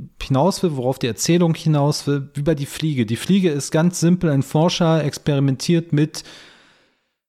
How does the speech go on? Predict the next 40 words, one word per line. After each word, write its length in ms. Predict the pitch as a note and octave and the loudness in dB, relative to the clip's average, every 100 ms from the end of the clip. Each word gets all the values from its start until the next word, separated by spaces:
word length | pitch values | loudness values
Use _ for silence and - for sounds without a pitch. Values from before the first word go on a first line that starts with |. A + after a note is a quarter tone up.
| _ - - _ | _ -20 -20 _
es 100 | - | -6
ging 140 | - C3+ | 0 0
um 80 | |
Teleportation, 640 | C3 D3 - B2+ A#2 - G3 | 0 -2 -2 -2 -2 0 2
glaub 260 | F3+ F3+ F#3 | 2 2 0
ich, 180 | F3 | -2
und 120 | C#3 B2+ | -2 -2
dann 140 | A#2+ | 0
halt 180 | B2 - | -2 -4
dieses 160 | A#2+ | -2
Missgeschick, 540 | D#3 D3 C3 - B2 - | 0 0 -2 -2 -2 -4
dass 260 | A2+ - | -6 -6
er 140 | - B2+ | -6 -6
quasi 340 | - A#2+ A#2 | -2 -4 -4
sich 220 | A2 - - - | -6 -8 -8 -12
mit, 120 | A#2 _ | -12 _
zusammen 300 | - C3 B2+ | -4 -2 0
mit 80 | A#2 | -2
einer 80 | |
Fliege 280 | A#2+ - C3 | -2 -2 -2
teleportiert 920 | - B2 - B2 - C#3 B2 A#2+ - - | -2 -2 -2 -4 -2 0 0 0 -8 -8
und 420 | B2+ A#2+ A2+ - | 0 0 0 -4
dadurch 380 | - - A#2+ A2+ | -8 -4 -4 -2
mit 120 | A#2+ | -4
dieser 140 | A2+ G#2+ | -4 -6
Fliege 300 | - A#2+ G#2+ | -4 -4 -4
verschmilzt. 760 | G#2+ - D#3+ G3+ A3 - - - | -6 -2 2 2 2 -6 -16 -16
Das 320 | D3+ C#3+ C#3 | -16 -8 -4
ist 120 | C3+ B2 | -2 -2
ganz 200 | B2+ - | -2 -2
klar, 240 | C#3+ C#3 | -2 0
der 100 | B2+ | 2
Mensch, 540 | B2+ C3 - - - _ | 2 0 -2 -6 -12 _
te-, 220 | - D3 | -4 -2
seine 180 | B2+ B2+ | 0 0
Technik, 720 | - C3 - C3 B2 - - | 0 0 0 0 0 -4 -12
äh, 240 | C3 C#3+ | -8 -6
das 180 | C3 B2 | -4 -4
ist 60 | B2 | -2
alles 380 | B2+ B2 - | 0 0 -4